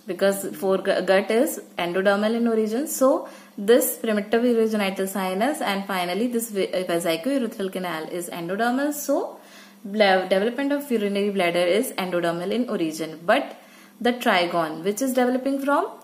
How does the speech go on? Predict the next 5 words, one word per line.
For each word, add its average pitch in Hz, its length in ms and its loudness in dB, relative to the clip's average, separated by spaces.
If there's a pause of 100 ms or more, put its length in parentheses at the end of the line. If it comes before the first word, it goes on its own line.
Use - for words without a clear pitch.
(120)
absorption 208 720 0
of 226 260 -2
the 233 100 4
mesonephric 220 1000 -2
ducts, - 440 -4